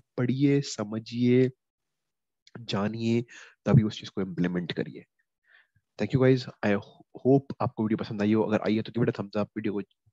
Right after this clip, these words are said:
like करिए, channel को subscribe करिए। And I'll be back with another video अगर time मिलता है तो। Till then, take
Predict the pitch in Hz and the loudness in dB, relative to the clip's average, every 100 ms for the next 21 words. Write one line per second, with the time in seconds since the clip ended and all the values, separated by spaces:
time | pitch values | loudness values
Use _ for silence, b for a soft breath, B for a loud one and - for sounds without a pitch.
0 | 98 101 - 104 - 87 98 85 - 92 | -2 -2 -2 -6 -6 -8 -10 -14 -8 -8
1 | 95 - 101 98 98 B B B B B | -6 -6 -4 -2 -4 B B B B B
2 | B B B - - - 240 - 107 - | B B B -20 -20 -8 -2 4 4 4
3 | - - - - - - 92 - - - | -4 -6 -14 -14 -14 -12 -14 -14 -16 -14
4 | - - - - - - _ - 67 - | -14 0 0 0 -12 -18 _ -8 -8 -8
5 | - - - | -12 -14 -12